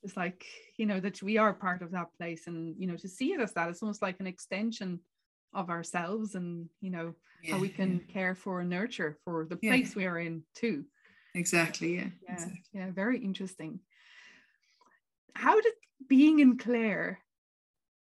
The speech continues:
Speaker 1: um, I don't know if it did influence, or, because I know you are bilingual, <laughs> or I know you, you talk more lang-, more than two languages.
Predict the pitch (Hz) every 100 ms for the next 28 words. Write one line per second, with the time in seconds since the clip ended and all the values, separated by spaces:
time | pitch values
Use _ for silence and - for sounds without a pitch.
0 | _ - - - 202 190 196 190 180 -
1 | _ _ _ _ - _ _ _ _ _
2 | _ _ 208 202 202 185 185 180 190 226
3 | 208 190 185 180 170 147 175 - - 175
4 | 175 170 _ - - 196 196 220 294 247
5 | 196 202 226 - 185 180 180 175 185 165
6 | 165 220 - - - - 269 262 262 247
7 | 247 233 233 220 - 220 220 226 208 202
8 | 240 208 196 226 262 220 202 220 196 214
9 | - 302